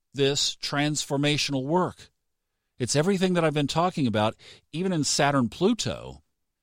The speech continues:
And then when you sit down and realize that Pluto is sitting in a big trigger <laughs> position in your chart, you go, <gasps> "Okay, okay, okay, it's all right. Get my journal. I'm gonna be okay. And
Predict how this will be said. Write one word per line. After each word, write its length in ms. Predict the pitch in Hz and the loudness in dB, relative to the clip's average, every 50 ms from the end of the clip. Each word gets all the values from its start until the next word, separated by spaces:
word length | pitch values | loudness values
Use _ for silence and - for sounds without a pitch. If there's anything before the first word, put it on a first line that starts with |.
| _ - | _ -2
And 100 | 135 139 | 0 2
then 120 | 165 196 | 2 2
when 100 | 190 165 | 2 2
you 100 | 156 151 | 2 2
sit 220 | 135 - - 156 | 2 2 2 2
down 240 | 123 160 151 151 156 | 4 4 4 6 6
and 120 | 143 131 127 | 6 4 4
realize 540 | 143 165 180 165 156 135 123 127 127 - | 4 4 4 4 4 4 4 2 0 0
that 160 | - 135 120 - | -2 -4 -4 -4
Pluto 360 | - 165 170 180 180 143 127 | 0 0 2 2 2 2 0
is 120 | 123 117 | 0 0
sitting 300 | - - 160 156 156 139 | 0 0 0 0 0 0
in 80 | 131 127 | 0 0
a 100 | 123 123 | 0 -2
big 400 | 113 104 98 180 190 185 165 135 | -2 0 4 4 4 4 2 -2
trigger 460 | - - - - 190 208 185 175 143 | -2 -2 0 2 2 2 2 0 0
<laughs> 0 | |
position 600 | - - 156 135 - - 156 - - - - 196 | 0 -2 -2 0 0 0 0 0 -2 -2 0 0
in 60 | 190 - | 0 0
your 180 | - 202 196 180 | 0 -2 -4 -4
chart, 520 | - - - - 214 220 233 220 196 - | -6 -6 -6 -4 -4 -4 -4 -4 -6 -6
you 100 | 156 165 | -6 -4
go, 200 | 160 170 156 147 143 | -2 0 0 0 0
<gasps> 540 | - 302 330 330 330 339 330 320 311 285 208 - _ - - - _ - | 0 0 0 0 0 -2 -4 -6 -6 -8 -10 -10 _ -20 -20 -20 _ -10
"Okay, 320 | 165 170 - 165 117 101 - - _ _ - | -8 -4 -2 -2 -2 -2 -6 -12 _ _ -6
okay, 300 | 139 - 208 190 143 123 | -4 -4 -4 -4 -4 -6
okay, 240 | - 165 - 170 110 | -6 -6 -6 -6 -6
it's 160 | 90 95 - | -6 -6 -2
all 60 | 143 139 | 0 0
right. 200 | 147 131 92 - - - - - | 0 0 -2 -4 -12 -20 -18 -14
Get 120 | - 117 | -12 -10
my 100 | - 123 | -8 -8
journal. 340 | 139 127 131 131 127 131 131 - - - _ - | -6 -4 -2 -2 -2 -2 -4 -6 -12 -20 _ -14
I'm 100 | 101 90 | -12 -10
gonna 120 | 85 82 95 | -10 -10 -10
be 160 | 95 113 117 | -8 -8 -8
okay. 300 | 127 127 - 110 104 117 - - - 190 - | -6 -6 -6 -6 -6 -8 -8 -12 -14 -12 -10
And 200 | - 85 92 | -8 -6 -6